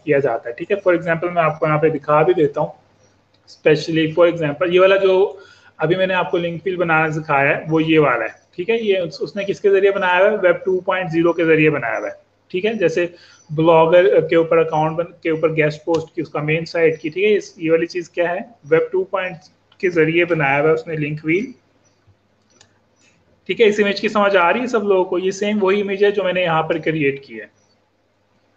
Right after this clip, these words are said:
फर्क सिर्फ इतना है कि इसने यहाँ पे वेब टू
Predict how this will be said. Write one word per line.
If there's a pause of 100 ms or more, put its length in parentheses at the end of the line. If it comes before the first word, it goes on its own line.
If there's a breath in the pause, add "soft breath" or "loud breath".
(300)
फर्क
सिर्फ
इतना
है
कि
इसने
यहाँ
पे
वेब
टू